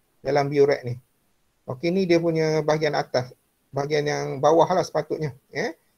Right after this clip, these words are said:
Kita dah telangkupkan. Okey,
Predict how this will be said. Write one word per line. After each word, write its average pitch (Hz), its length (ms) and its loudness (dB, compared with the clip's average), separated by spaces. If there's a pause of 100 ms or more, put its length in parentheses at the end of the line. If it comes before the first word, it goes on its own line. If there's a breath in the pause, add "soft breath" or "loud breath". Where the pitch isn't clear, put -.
(160)
Kita - 160 -10
dah 156 160 2
telangkupkan. 165 880 -2 (880)
Okey, 202 640 0